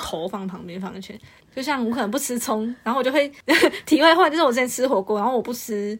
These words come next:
Speaker 1: 我不吃葱嘛，然后它旁边，它里面就放很多葱跟韭菜，然后把葱跟韭菜拿起来，然后挂在那个锅子旁边。<laughs> 我就一条一条挂。
Speaker 2: 装置艺术。
Speaker 1: <laughs> 不是，我可能把那个鱼头拔起来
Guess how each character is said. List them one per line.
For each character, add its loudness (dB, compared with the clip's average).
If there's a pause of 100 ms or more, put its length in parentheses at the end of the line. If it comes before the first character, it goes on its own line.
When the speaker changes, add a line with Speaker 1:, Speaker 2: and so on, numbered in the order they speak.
Speaker 1:
我 -6
不 -6
吃 -2
葱 -4
嘛， -4
然 -4
后 -2
它 -4
旁 -4
边， -2
它 -2
里 -2
面 -4
就 0
放 -2
很 -2
多 -2
葱 -6
跟 -6
韭 -10
菜， -12 (360)
然 -10
后 -4
把 0
葱 -2
跟 -2
韭 -4
菜 -2
拿 -2
起 -10
来， -8
然 -10
后 -20
挂 -2
在 -10
那 -12
个 -14 (120)
锅 0
子 -10
旁 -2 (100)
边。 10
<laughs> 8
我 2
就 2
一 0
条 0
一 0
条 -2 (640)
挂。 6
Speaker 2:
装 10
置 4
艺 8
术。 -4 (460)
Speaker 1:
<laughs> -4
不 -8
是， 4
我 4
可 -2
能 -2
把 0
那 -2
个 -2
鱼 -8
头 -8
拔 -8
起 -6
来 -6